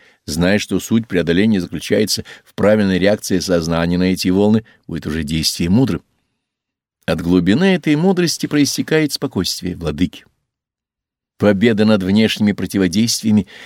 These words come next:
прежде всего заключается в победе над собою, в утверждении должной реакции сознания на всё то, что из внешнего мира. Вспомните слова:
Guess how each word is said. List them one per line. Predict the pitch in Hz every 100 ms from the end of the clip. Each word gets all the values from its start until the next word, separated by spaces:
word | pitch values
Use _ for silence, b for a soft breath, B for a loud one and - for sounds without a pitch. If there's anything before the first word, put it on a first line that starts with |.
| B
прежде | - 98 85 92
всего | - 95 101
заключается | 95 95 - 101 98 107 B B _
в | -
победе | 107 92 98 98
над | 98
собою, | - - 87 135 143 - _ _ _ _ _ _
в | 92
утверждении | 98 104 95 85 110 107
должной | 101 85 113 120 98 113
реакции | 110 120 127 - 110
сознания | - 101 95 120 113 95 B B B
на | 104
всё | 98 - 95
то, | - 101
что | - 107
из | 90
внешнего | 92 95 98 - 104
мира. | 110 123 95 - _ _ _ _ _ _ _ _ _ -
Вспомните | - - 170 190 170 139
слова: | 120 110 87